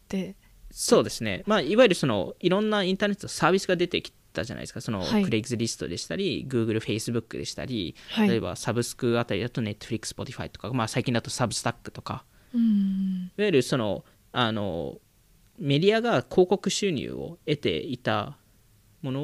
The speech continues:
Speaker 2: をGoogleとかFacebookが取ってしまったんですよね。結果として。
Speaker 1: うーん、なるほど。
Speaker 2: それによって、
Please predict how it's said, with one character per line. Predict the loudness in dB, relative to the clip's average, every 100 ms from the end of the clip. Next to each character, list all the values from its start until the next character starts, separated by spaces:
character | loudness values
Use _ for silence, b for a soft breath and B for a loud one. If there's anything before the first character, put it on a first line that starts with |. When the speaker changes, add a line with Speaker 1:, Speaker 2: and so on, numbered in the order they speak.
| 0
Speaker 2:
を | 0 0
Google | 2 4 2
と | 0
か |
Facebook | -2 -2 0 -4
が | -6 -4
取 | -6
っ |
て | -4
し | -6 -6
ま |
っ | -8
た | -10
ん | -12
で |
す | -10
よ | -12
ね。 | -12 _ _ _ _ _ -20
結 | -12 -8
果 | 2
と | 4
し | 6
て。 | 4
Speaker 1:
う |
ー |
ん、 | 4 4 6 6 6 6 4 4 2 2 2 2
な | 2 2
る |
ほ | 0 0
ど。 | 0 -2
Speaker 2:
そ | -2
れ |
に | -2
よ | -4
っ |
て、 | -6 _ 6 6 4